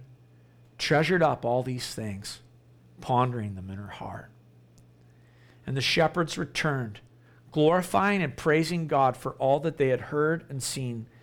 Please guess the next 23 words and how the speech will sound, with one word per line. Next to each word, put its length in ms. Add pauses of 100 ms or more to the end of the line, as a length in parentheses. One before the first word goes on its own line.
(320)
as 200
it 80
had 120
been 200
told 360
them. 320 (2000)
You 100
know, 40
when 120
you 100
think 240
about 260
the 100
Christmas 460
story, 400
I, 460
I, 20
I 40
want 200
to 60
just 260
leave 220
you 360